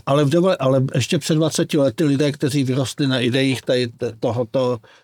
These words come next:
tohoto velkého Beethovenova, eh, š-, eh, eh, jaksi, eh, eh, ódy na radost, tak měli spojený to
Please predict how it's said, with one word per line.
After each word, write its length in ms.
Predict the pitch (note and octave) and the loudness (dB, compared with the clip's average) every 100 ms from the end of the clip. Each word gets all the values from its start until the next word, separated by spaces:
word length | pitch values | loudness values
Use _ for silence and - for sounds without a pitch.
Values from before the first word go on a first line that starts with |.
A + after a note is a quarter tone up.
| _ | _
tohoto 300 | A#2 A2+ B2 | 0 0 2
velkého 580 | A2+ A2+ C3+ A#2+ A2+ A#2 | 2 2 0 0 2 0
Beethovenova, 1000 | A2 A2+ - A#2 A2+ A#2 A#2 A2+ G#2+ A2 | 0 -2 0 0 0 0 0 0 0 -2
eh, 380 | - A2+ G#2+ G#2+ | -2 0 0 -2
š-, 200 | A2 - | -6 -4
eh, 200 | A#2+ G#2+ G2+ - - _ _ | -2 0 -2 -8 -20 _ _
eh, 420 | A#2+ G#2 G#2+ A2 G2+ | 2 2 0 -2 0
jaksi, 480 | A2 G#2 - A#2 G#2 - | 0 0 2 2 2 2
eh, 200 | G#2 F#2+ G2+ G2 | 2 2 0 0
eh, 260 | G#2 F#2+ F2 - - - - | 2 2 0 -4 -14 -14 0
ódy 320 | A2+ A#2+ B2+ | 2 4 4
na 120 | A#2+ | 4
radost, 600 | A2 G#2+ A2 D#3+ - - - | 4 4 2 0 -2 -6 -2
tak 160 | A2+ | 0
měli 160 | A2+ C3+ | 2 0
spojený 440 | - - A#2 B2 | 0 0 2 2
to 240 | B2+ D#3 | 0 0